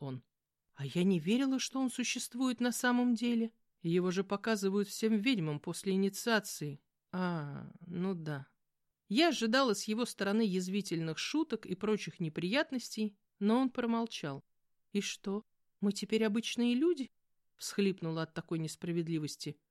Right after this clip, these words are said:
"Поможешь?" прокряхтел снизу Мирлд. Отметила про себя, что он не ответил на вопрос, но промолчала и попробовала нащупать узлы. Ноги мужчины были обмотаны в несколько слоёв верёвкой, но я никак не могла найти ни конец, ни начала.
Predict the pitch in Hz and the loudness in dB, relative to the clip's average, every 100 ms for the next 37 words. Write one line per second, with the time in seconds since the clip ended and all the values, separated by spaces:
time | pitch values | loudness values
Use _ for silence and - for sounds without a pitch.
0 | _ _ _ - 294 320 330 185 185 - | _ _ _ 4 8 10 10 8 4 0
1 | - _ _ _ 185 170 175 180 - 180 | -4 _ _ _ 0 0 0 0 0 -2
2 | 156 - 180 170 156 175 175 160 143 131 | 0 0 0 0 2 2 2 2 0 -4
3 | - _ _ _ _ 156 - 226 - 233 | -16 _ _ _ _ -6 0 0 2 -2
4 | 208 202 - 202 285 - - 254 247 247 | 0 -4 -2 0 0 0 -2 0 2 2
5 | 254 247 220 - 151 156 180 185 311 339 | 0 0 0 0 -2 -2 -2 -2 -4 0
6 | 208 214 - 185 175 165 - 311 320 302 | 0 0 0 -2 -2 -2 -2 -2 -2 -2
7 | 208 185 170 214 247 240 233 226 214 196 | -4 -4 -4 -2 0 0 0 2 0 0
8 | - 214 208 208 - 208 185 180 143 _ | -4 -4 -6 -8 -6 -4 -2 -2 -4 _
9 | _ _ _ _ _ 208 269 240 240 247 | _ _ _ _ _ 2 4 4 2 2
10 | - 359 262 240 262 254 208 208 262 311 | 0 2 2 2 2 2 0 4 2 2
11 | 262 247 220 254 269 254 240 247 - 226 | 0 2 2 0 0 -4 -4 -4 -2 0
12 | 226 254 - 208 247 190 - 147 147 175 | 0 -2 -2 0 2 0 -2 -6 -2 2
13 | 208 208 190 294 294 220 214 208 233 262 | 4 2 2 0 2 2 2 0 0 2
14 | 233 208 - 247 214 240 220 214 294 - | 0 0 0 4 4 2 0 2 0 -2
15 | 233 254 269 262 - 247 190 151 | 2 4 4 0 -2 0 0 -2